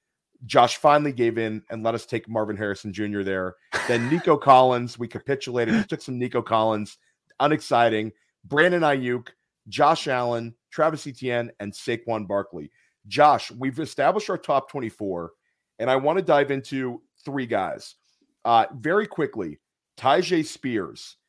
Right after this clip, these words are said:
Speaker 1: is currently the running back eighteen. Uh, right now, Tyjae is going ahead of, it's kinda wild.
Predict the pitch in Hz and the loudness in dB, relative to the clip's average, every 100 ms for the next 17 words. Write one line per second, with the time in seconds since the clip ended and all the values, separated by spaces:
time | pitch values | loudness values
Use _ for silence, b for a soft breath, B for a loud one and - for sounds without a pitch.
0 | _ - 120 - - 160 151 156 139 135 | _ -8 -6 -6 -6 -6 -4 -4 -4 -8
1 | _ 107 120 110 127 139 131 123 120 - | _ -8 -6 0 -2 -2 0 0 0 -4
2 | 113 120 - - 117 92 69 _ _ _ | -8 -8 -12 -8 -6 -6 -12 _ _ _
3 | - 107 107 101 - 123 160 165 135 135 | -4 4 6 6 2 -2 0 0 -2 0
4 | 135 139 131 120 - 131 131 113 95 127 | -2 0 -4 -4 -6 -6 -4 -6 -6 -2
5 | 135 139 - 104 101 92 95 110 - _ | 0 0 -2 -2 0 -2 -6 -10 -20 _
6 | _ _ _ _ _ _ _ _ _ _ | _ _ _ _ _ _ _ _ _ _
7 | 156 131 85 98 73 - | -10 -8 -4 -6 -6 -12